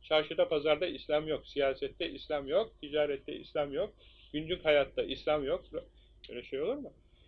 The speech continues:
Biz de dedik ki, "Biz İslam'ı sizin gibi anlamıyoruz. İslam, e, böyle dar bir çerçeve içinde değildir. İslam hayat demektir.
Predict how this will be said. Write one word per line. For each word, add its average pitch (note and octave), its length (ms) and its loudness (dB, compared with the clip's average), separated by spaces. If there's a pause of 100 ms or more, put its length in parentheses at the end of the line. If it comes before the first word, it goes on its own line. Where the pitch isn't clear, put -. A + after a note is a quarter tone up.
(280)
Biz D#3+ 120 -10
de D#3+ 120 -4
dedik F#3+ 260 -8
ki, D3+ 140 -10
"Biz F3 160 -12
İslam'ı D#3+ 400 -2
sizin D#3 260 -14
gibi D3 160 -6
anlamıyoruz. C3 680 -6
İslam, E3+ 440 -2 (500)
e, C3+ 100 -12
böyle C#3 260 -2 (140)
dar D3+ 280 10
bir B2+ 140 -2
çerçeve B2 500 -2
içinde B2+ 480 -8
değildir. F#3+ 440 4 (260)
İslam G#3 340 2
hayat D#3+ 380 6
demektir. A2+ 420 -8